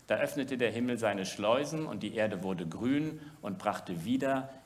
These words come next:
ihre Früchte hervor. Jetzt die nächste Folie. Ist immer besonders schön, wenn solche Geschichten aus dem Alten Testament im Neuen Testament nochmal kommentiert worden. Da fällt nochmal so ein ganz anderes Licht auf die Dinge.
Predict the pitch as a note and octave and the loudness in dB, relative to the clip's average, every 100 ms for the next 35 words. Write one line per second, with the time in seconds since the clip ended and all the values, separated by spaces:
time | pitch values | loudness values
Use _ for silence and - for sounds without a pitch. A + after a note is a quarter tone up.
0 | - - F#2+ F2 - - A2+ - - G2+ | -10 -6 -4 -4 -4 -4 -4 -4 -4 -4
1 | G#2 - - - - F#2 - D2+ C2 - | -4 -14 -20 -12 -8 -8 -6 -6 -6 -12
2 | - _ _ - - _ - G#2+ - - | -20 _ _ -20 -20 _ -6 -2 -2 -4
3 | G3 E2+ - - - - - E3 - - | -6 -6 -10 -12 -10 -10 -10 -18 -20 -20
4 | - _ _ _ _ _ - - - - | -20 _ _ _ _ _ -18 -18 -20 -20
5 | - _ _ _ _ _ _ _ _ _ | -20 _ _ _ _ _ _ _ _ _
6 | _ _ _ _ _ _ _ _ _ _ | _ _ _ _ _ _ _ _ _ _
7 | - G3+ F#3+ E3+ C#3 E3 D3+ - A2 G2+ | -2 6 6 8 6 6 4 4 2 2
8 | G2 G#2+ A2 G2+ - C#3+ C3 A2+ A#2 - | 0 0 -2 -4 -2 -4 -2 -2 0 4
9 | C#3 D3+ C3+ A#2+ B2+ A#2+ A#2 A2 G#2+ A#2 | 4 2 -2 -2 2 2 2 0 2 2
10 | B2+ A#2+ A2+ G#2+ G#2 F#2+ F#2+ G2+ F#2+ G2 | 2 -4 -2 -2 -2 -2 -2 0 -2 -2
11 | F#2+ F#2+ - A#2+ A#2+ A2+ F2+ F2+ F#2 - | -2 -2 -2 -2 -2 -2 -2 -2 -4 -2
12 | G#2+ G#2+ G2+ F#2+ G2 G2 F#2+ F#2+ G2 F#2+ | -4 -2 -2 -2 -2 -2 -2 -4 -6 -6
13 | G2 - G2 A#2+ - - - - F2+ - | -6 -6 -4 -4 -6 -10 -10 -10 -10 -10
14 | - - | -12 -16